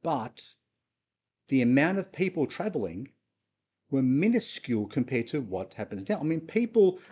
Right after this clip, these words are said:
today, you think this is normal for us, right? So we think of, "Oh, holiday time, where are we gonna go?" Right? Normally, don't we? "I've gotta get out of this place. I've gotta get out of Melbourne," right? So everyone's planning trips, going overseas and stuff like that.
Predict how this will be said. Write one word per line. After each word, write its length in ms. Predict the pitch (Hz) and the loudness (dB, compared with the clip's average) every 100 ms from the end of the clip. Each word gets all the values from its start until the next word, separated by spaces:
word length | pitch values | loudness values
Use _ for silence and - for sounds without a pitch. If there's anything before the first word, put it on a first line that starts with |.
| - | -10
today, 600 | - 143 131 120 92 101 127 | -2 0 2 2 0 -4 -4
you 120 | 185 | -2
think 200 | 226 202 | -2 -2
this 140 | 147 | -4
is 120 | 131 104 | -6 0
normal 380 | 113 147 135 | 2 4 2
for 220 | 107 117 101 | 0 -2 -2
us, 200 | 98 120 | -2 -2
right? 280 | 117 143 - - | 0 -2 -4 -20
So 200 | - 151 | -2 2
we 180 | 139 180 | 2 2
think 260 | - 170 156 | 0 0 2
of, 140 | 135 | 2
"Oh, 160 | 156 117 | 2 2
holiday 380 | 214 262 214 170 | 4 4 4 2
time, 440 | - 165 175 165 | 0 2 2 6
where 120 | 202 | 8
are 20 | |
we 60 | 202 | 8
gonna 180 | 180 156 | 6 4
go?" 420 | 160 165 113 90 - _ _ _ _ _ | 8 10 10 6 -8 _ _ _ _ _
Right? 260 | 123 175 123 | 2 2 6
Normally, 300 | 143 143 113 | 8 8 8
don't 220 | 151 139 | 6 4
we? 140 | 87 - 175 | 0 0 4
"I've 100 | 220 | 8
gotta 140 | 294 | 8
get 140 | 262 | 8
out 140 | 277 262 | 8 8
of 40 | |
this 100 | 233 | 6
place. 360 | - 160 113 196 | 4 2 4 6
I've 60 | |
gotta 120 | 233 277 | 8 10
get 100 | 254 | 10
out 60 | |
of 60 | 220 | 10
Melbourne," 400 | 226 180 117 - _ - | 8 6 2 -6 _ -2
right? 280 | 135 226 - - - - | 4 4 2 -10 -20 0
So 140 | 185 | 6
everyone's 420 | 208 220 196 175 | 10 10 10 6
planning 380 | - 180 185 170 | 2 2 4 2
trips, 340 | - 185 - - | 4 2 2 0
going 240 | 170 165 | 2 6
overseas 440 | 156 139 - 156 147 | 4 2 2 2 2
and 60 | |
stuff 160 | 143 139 | 0 0
like 160 | 127 | 2
that. 300 | 143 139 139 | 4 2 0